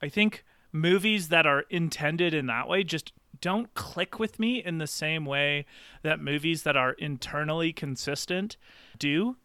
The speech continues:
So, like, two examples we've done, Hereditary and Get Out, are such great movies that don't rely on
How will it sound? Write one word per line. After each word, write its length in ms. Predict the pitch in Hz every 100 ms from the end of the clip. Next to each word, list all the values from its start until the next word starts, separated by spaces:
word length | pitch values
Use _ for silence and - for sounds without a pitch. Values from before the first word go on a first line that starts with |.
| -
So, 240 | - 156
like, 400 | 139 123 120 - - - _ _ _
two 200 | - 208
examples 480 | 185 151 160 151 135
we've 120 | 139
done, 200 | 135 143
Hereditary 580 | 127 151 175 180 175 147
and 140 | 135 123
Get 240 | 143 139 -
Out, 360 | 151 135 117 _ -
are 140 | 135
such 580 | 135 - 214 214 - 147
great 420 | - 156 180 -
movies 720 | 147 143 160 139 113 113 - - -
that 300 | 165 175 139
don't 280 | 170 160 -
rely 760 | 190 185 143 131 139 143 143 139
on 160 | 143 139